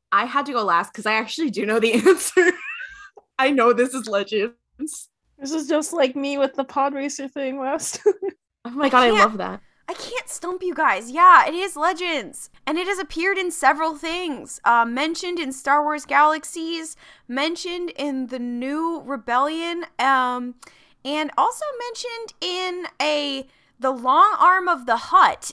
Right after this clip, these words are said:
Speaker 3: a forty-six page bonus role-playing adventure from Fantasy Flight Games that was released
Speaker 2: Huh?
Speaker 3: as a downloadable supplement to the Star Wars Edge of the Empire beginner game. Is it Legends, or did I just make it up?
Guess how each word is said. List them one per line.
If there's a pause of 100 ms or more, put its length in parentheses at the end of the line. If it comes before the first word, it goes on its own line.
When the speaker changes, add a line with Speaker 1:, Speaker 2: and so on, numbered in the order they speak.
Speaker 3:
a
forty-six
page
bonus
role-playing
adventure
from
Fantasy
Flight
Games
that
was
released
Speaker 2:
Huh?
Speaker 3:
as
a
downloadable
supplement
to
the
Star
Wars
Edge
of
the
Empire
beginner
game. (180)
Is
it
Legends, (180)
or
did
I
just
make
it
up?